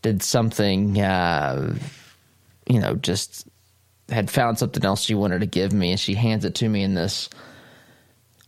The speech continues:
hands me a baggie, a small baggie, and has a paper towel inside. And she said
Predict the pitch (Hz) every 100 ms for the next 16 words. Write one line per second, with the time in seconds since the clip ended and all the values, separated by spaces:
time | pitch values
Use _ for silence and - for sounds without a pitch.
0 | _ - 135 131 123 101 98 110 151 117
1 | 53 - - 127 107 95 98 107 101 90
2 | 110 104 107 101 131 131 107 - 107 107
3 | 92 92 - 80 95 107 - 87